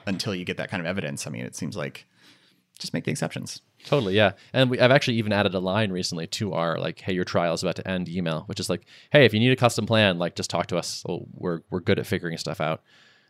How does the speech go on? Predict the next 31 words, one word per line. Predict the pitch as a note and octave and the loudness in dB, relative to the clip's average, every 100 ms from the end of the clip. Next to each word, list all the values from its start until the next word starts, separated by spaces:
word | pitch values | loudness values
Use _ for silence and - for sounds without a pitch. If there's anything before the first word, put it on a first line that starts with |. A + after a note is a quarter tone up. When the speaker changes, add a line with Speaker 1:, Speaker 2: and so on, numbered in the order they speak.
| _ | _
Speaker 2:
Um, | E2 D#2 D#2+ - - | -10 -10 -10 -16 -10
and | F2+ F2 | -8 -2
man, | E2+ F#2 E2 - - _ - G2+ | 4 4 4 -4 -18 _ -14 -10
software | - G#2 G#2 F#2+ | 4 6 6 6
having | G2 F2 | 4 4
a | F2 | 2
very | F2+ F2+ | 4 4
low | F2+ F2 | 4 4
marginal | E2+ F2 C2 | 2 0 -4
cost | - F2+ E2+ - | 0 2 2 -2
means | E2+ E2 E2 - | -6 -6 -6 -8
we | D#2 | -8
can, | D#2+ E2+ - - | -8 -8 -12 -12
we | F2+ | -10
can | |
just | E2+ E2 | -6 -4
sort | D#2+ | -4
of | D2+ - _ - _ _ _ _ | -4 -10 _ -20 _ _ _ _
pick | A#2 F2 | -2 0
a | |
number | E2 F2 F2 | 2 2 2
and | |
it'll | D#2+ | 0
probably | - D#2+ D#2 | 2 2 2
be | |
okay. | D#2 E2 D#2 - _ _ _ | 0 0 -2 -6 _ _ _
Speaker 1:
Yeah, | A2 F#2 D#2 - _ _ | -4 -4 -4 -10 _ _
yeah. | G2 F2+ - _ _ _ _ _ _ _ - _ _ - - _ | -10 -10 -12 _ _ _ _ _ _ _ -20 _ _ -14 -14 _
Beautiful. | G2 G2+ - F#2+ - _ _ _ _ _ A#2 | -8 -8 -8 -14 -14 _ _ _ _ _ -12
Speaker 2:
Mm-hmm. | A2+ - C3+ - _ - | -10 -8 -8 -10 _ -8
Yeah. | C#3 | -2